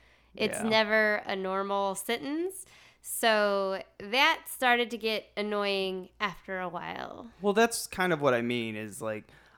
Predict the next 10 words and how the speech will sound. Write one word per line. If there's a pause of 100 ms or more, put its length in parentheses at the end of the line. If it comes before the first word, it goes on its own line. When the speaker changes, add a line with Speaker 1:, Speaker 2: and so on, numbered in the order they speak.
Speaker 2:
I'm
busier
than
a
one-legged (280)
person
in
a
butt-kicking
contest.